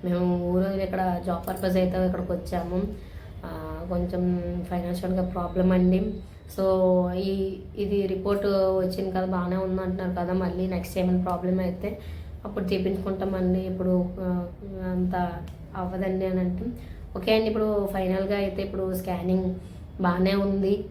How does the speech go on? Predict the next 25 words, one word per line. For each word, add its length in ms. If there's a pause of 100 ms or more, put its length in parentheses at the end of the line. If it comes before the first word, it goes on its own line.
(600)
ఆ, 680 (120)
అని 180
అంటున్నారు 440
కదా, 260
ఇంకా 200
ప్రాబ్లం 440
ఏమైనా 260
ఉందా 400 (120)
అనేసి 260
అడిగాము. 720 (200)
అడిగితే, 760
"ప్రాబ్లం 380
అయితే 340
ఉంది, 500
but 260
మీరు 460 (500)
బ్లడ్ 220
టెస్ట్ 220
కూడా 120
చేయించుకుంటే 680
కరెక్ట్గా 380
మనకి 420
తెలుస్తుంది" 480
అని 100
అన్నారు. 460